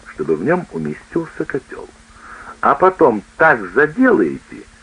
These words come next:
чтобы это место узнать нельзя было». «Только и всего?»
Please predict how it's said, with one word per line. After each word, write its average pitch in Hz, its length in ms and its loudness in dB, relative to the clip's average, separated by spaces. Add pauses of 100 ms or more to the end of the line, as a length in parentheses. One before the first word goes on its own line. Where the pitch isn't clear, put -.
(340)
чтобы 139 300 4
это 139 160 2
место 175 540 2
узнать 160 580 2
нельзя 147 480 -4
было». 73 260 -6 (1200)
«Только 131 340 4
и - 20 4
всего?» 214 480 2